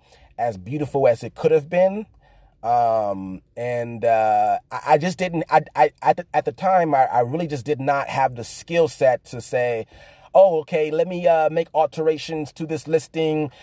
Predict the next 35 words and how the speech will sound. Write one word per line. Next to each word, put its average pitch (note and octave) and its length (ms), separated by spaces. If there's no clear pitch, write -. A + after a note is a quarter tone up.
Let D3 140
me D#3+ 140
make D#3 240
alterations D#3+ 600
to F3 80
the D#3 100
product." D#3+ 520
I, D3 160
I E3 60
just E3+ 140
didn't F3+ 260
know E3+ 140
how E3+ 80
to D3 100
do E3 340
any F3+ 260
of G#2+ 160
that. G#2 300
I B2+ 60
just, B2 220
it, C3 240
it C#3+ 60
just C3 200
felt F3 220
so F3+ 180
foreign G3 520
to B2 120
me. A#2 300
And C#3 180
I C3 120
didn't E3+ 200
wanna D#3+ 140
take E3 180
that C3+ 180
risk C#3 600